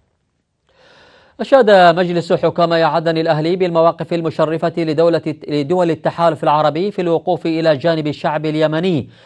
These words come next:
لمواجهة الانقلاب على الشرعية المتمثلة بالرئيس عبد الرب منصور هادي، وتحديدا موقف دولة الإمارات العربية المتحدة الداعمة لأمن واستقرار اليمن عامة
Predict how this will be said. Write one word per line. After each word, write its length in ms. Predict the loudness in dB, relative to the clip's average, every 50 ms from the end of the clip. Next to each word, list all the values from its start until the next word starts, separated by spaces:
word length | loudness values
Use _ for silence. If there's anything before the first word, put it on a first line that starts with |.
| _ _ _
لمواجهة 720 | -4 -2 -2 0 0 2 2 2 0 0 0 0 0 0 -2 -2
الانقلاب 580 | -4 -4 -6 -6 -6 -4 -4 -2 -2 -2 0
على 200 | 0 0 0 0
الشرعية 480 | -2 -2 0 0 0 0 0 -2 -4 -4 -4
المتمثلة 880 | -6 -4 -6 -4 -4 -2 -2 -4 -4 -6 -4 -4 -4 -4 -4 -4 -4 -6 -8 -16 _ _ _ -2
بالرئيس 640 | 0 0 2 2 2 0 0 0 -2 -4 -2 -2
عبد 220 | -2 -2 0 0
الرب 200 | 0 0 0 0
منصور 340 | -2 -2 -2 -2 0 0 0
هادي، 420 | 2 4 4 4 4 2 -2 -6 -8 -16 -20 -20 -20 -20 -12 -4
وتحديدا 880 | -2 -2 -2 -2 -4 -6 -6 -4 -4 -2 -2 0 0 -2 -2 -4 -8 -10 _
موقف 640 | -14 -8 -4 -2 0 0 0 0 -2 -4 -4 -2 -4 -2
دولة 380 | 0 2 2 4 2 2 0 -2
الإمارات 520 | -4 -4 -2 -2 0 2 2 0 0 0
العربية 640 | 0 0 2 2 2 0 0 -2 -2 2 2 2 2 0 -6 _ _ _ _ _ -2
المتحدة 880 | -2 0 0 0 -2 -2 0 -2 -4 -2 -2 0 2 4 4 4 2 -2 -12 -20 -20 -20 -20 _ -14
الداعمة 540 | -12 -8 -4 -2 0 0 0 -2 -4 -4 -6
لأمن 360 | -6 -6 -6 -6 -4 -4 -4
واستقرار 540 | -4 -4 -4 -6 -8 -8 -6 -4 -4 -2 -2
اليمن 340 | -2 -2 -2 -2 -4 -4 -4
عامة 460 | -4 -2 -2 -2 -4 -4 -6 -8 -10